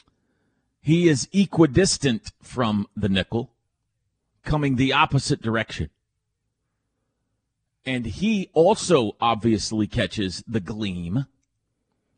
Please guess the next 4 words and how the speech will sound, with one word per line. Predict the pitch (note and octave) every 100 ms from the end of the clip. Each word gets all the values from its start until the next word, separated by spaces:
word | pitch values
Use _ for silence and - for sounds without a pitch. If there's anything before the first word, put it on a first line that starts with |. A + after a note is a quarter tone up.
| _ _
and | C3+ C#3 A#2+
quickly | - D3+ B3+ - F3 C3+ A#2 B2+ C3 _ _ _ _
speeds | - - G#3 A3+ F#3 D#3+
up | D3+ -